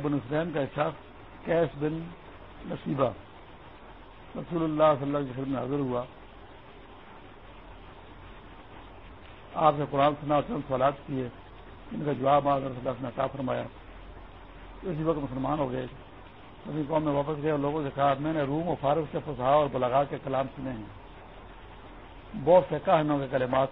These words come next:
سنے ہیں، سننے کا تجربہ ہوا ہے، ہمیر کے مقالات سنتا رہا ہوں، مگر محمد صلی اللہ علیہ وسلم کے کلام کی مثل میں، کے مثل میں نے آج تک کہیں نہیں سنا۔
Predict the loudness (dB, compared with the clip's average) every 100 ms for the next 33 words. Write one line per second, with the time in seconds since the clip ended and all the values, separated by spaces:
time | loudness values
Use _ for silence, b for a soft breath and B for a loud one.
0 | 0 -2 -2 -6 -10 -4 -2 0 -2 -2
1 | -2 -4 -8 -14 -18 -18 -20 -18 -18 -18
2 | -6 -2 2 2 2 0 0 2 2 2
3 | -2 0 2 0 -4 -12 -16 -18 -20 -20
4 | -18 -20 -20 -20 -20 -20 -18 -18 -6 0
5 | 2 4 2 0 0 0 0 0 2 4
6 | 4 0 -6 -4 -2 -2 -4 -10 -12 -8
7 | -6 -4 -4 -2 -4 -6 -10 -18 -18 -10
8 | 0 2 2 -2 -6 -4 -2 0 -2 -6
9 | -12